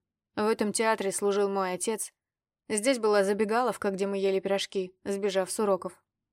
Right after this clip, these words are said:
За разговорами добрались до Троицкого моста. «Ну что, махнем через мост?» предложил Максим. На середине моста они остановились и смотрели на город.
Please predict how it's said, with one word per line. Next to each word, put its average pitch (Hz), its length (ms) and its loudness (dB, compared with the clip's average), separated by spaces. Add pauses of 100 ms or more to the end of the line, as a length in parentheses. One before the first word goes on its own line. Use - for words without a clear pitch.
(200)
За 208 220 2
разговорами 208 600 2
добрались 202 480 0
до 190 140 -2
Троицкого 220 500 -4
моста. 214 460 -6 (440)
«Ну 202 160 0
что, 196 280 2
махнем 196 400 -2
через 214 260 0
мост?» 262 340 -4 (480)
предложил 196 500 -2
Максим. 190 440 -6 (1300)
На 214 120 0
середине 240 460 -2
моста 202 360 0
они 196 160 -4
остановились 202 760 -4
и 175 60 -6
смотрели 202 440 -2
на 202 180 -6
город. 180 380 -6